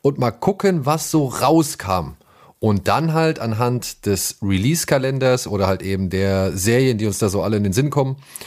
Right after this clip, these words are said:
die Lieblinge von uns ein bisschen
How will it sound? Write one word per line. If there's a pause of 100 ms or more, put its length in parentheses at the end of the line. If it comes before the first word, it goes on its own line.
(720)
die
Lieblinge
von
uns (180)
ein
bisschen